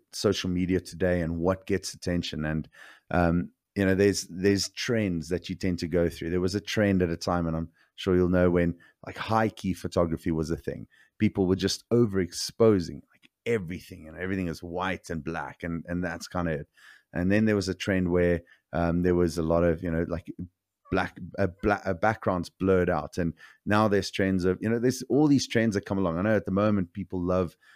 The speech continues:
um, you know, adding a lot of Photoshop elements in and bringing in the side lights and, uh, soft backgrounds and desaturated colors. And, you know, there's all these trends, and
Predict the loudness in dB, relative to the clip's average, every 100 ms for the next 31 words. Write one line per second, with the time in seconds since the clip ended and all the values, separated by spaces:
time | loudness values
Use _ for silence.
0 | _ -4 0 0 0 -4 -6 -6 -4 -2
1 | 0 0 2 2 0 0 0 2 0 -2
2 | 0 0 0 -2 -2 -2 -2 -4 -4 -2
3 | -2 -2 -2 -4 0 2 2 0 0 2
4 | -2 -4 -6 -6 -14 -20 -8 -4 -4 0
5 | 0 -2 -2 0 0 2 2 2 2 -2
6 | -4 -6 _ _ -2 -2 0 0 -2 2
7 | 4 4 2 -2 -2 2 2 0 -2 -8
8 | _ _ 2 6 8 6 4 4 2 2
9 | 0 0 2 0 -2